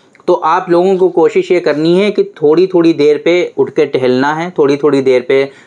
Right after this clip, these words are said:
अगर लेटने के लिए मिल जाता है तो लेट जाइए, या मतलब कहने का ये है कि सुबह से शाम तक आप बैठे मत रहिए, बैठना बहुत नुकसान करता है इसमें।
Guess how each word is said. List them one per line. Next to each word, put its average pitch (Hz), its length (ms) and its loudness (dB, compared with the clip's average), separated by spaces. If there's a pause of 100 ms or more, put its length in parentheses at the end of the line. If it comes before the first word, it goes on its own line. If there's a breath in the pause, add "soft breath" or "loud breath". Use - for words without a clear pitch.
अगर 131 200 -2
लेटने 127 480 0
के 139 100 -4
लिए 139 140 2
मिल 135 180 0
जाता 131 260 -2
है 139 80 -2
तो 135 100 0
लेट 131 260 0
जाइए, 147 420 0 (540 soft breath)
या 165 400 0 (520)
मतलब 160 440 -4
कहने 170 240 0
का 185 100 0
ये 165 260 2
है 180 140 4
कि 196 120 -4
सुबह 160 280 -2
से 175 120 0
शाम 151 280 -4
तक 175 160 -2
आप 185 120 -4
बैठे 135 360 -2
मत 127 220 -4
रहिए, 107 260 -2
बैठना 143 460 -4
बहुत 143 240 -4
नुकसान 120 380 -4
करता 104 300 -6
है 104 100 -6
इसमें। 113 280 -14